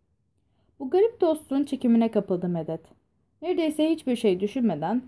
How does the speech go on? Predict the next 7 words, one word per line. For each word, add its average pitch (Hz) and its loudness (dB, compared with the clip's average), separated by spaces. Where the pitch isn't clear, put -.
yalnızca 247 0
Yemenilerin 202 2
ayaklarının 190 -2
yumuşak 196 -4
yumuşak 196 -4
sarışını 180 -6
dinleyen 175 -6